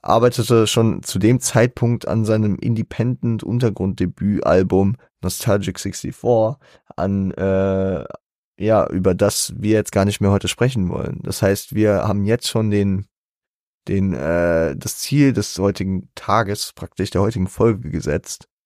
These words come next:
wo wir praktisch in seinem Leben hinwollen und arbeiten das jetzt noch chronologisch wunderschön,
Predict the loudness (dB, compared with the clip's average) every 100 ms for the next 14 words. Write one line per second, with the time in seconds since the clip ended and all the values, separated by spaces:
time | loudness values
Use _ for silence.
0 | -4 -2 2 4 6 4 0 _ _ _
1 | -6 -4 -4 -4 -2 0 2 2 2 2
2 | 2 2 0 0 -2 -6 _ _ -6 -2
3 | 2 2 2 0 -4 -4 -6 -4 -4 -4
4 | -6 -16 _ _ _ _ -4 2 4 4
5 | 2 2 -2 -6 -14 _ _ -12 -4 0
6 | 0 -2 -2 0 -2